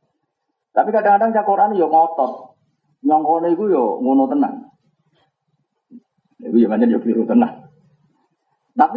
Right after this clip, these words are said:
saling kritik ini bagus, asal ikhlas, asal ulang lagi, asal nah, kayak ikhlas itu kriminal. Begitu juga awal juz dua puluh tujuh. Misalnya tahu-tahu qala fama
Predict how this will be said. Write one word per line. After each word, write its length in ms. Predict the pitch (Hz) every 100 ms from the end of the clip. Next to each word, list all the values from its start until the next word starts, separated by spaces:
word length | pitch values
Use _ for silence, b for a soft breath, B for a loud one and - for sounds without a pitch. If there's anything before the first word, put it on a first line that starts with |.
| -
saling 240 | 196 190
kritik 240 | 277 208
ini 160 | 208 240
bagus, 240 | 277 -
asal 240 | - 135 147
ikhlas, 240 | 151 -
asal 240 | 110 101 113
ulang 160 | 117
lagi, 160 | 117 -
asal 400 | 117 120 131 151 _ _ _ _ _ _ - 78 -
nah, 100 | 90
kayak 200 | 101 -
ikhlas 160 | 113 123
itu 100 | 135
kriminal. 520 | - 95 - 92 - - _ _ _ _ _ _ _ _ _ _
Begitu 380 | 151 165 175 160
juga 220 | - 202
awal 260 | 151 156 -
juz 140 | - -
dua 160 | 127 113
puluh 220 | 113 107
tujuh. 260 | - 98 95
Misalnya 240 | 110 120
tahu-tahu 400 | 117 117 120 131 -
qala 360 | 117 113 110
fama 320 | - 107 107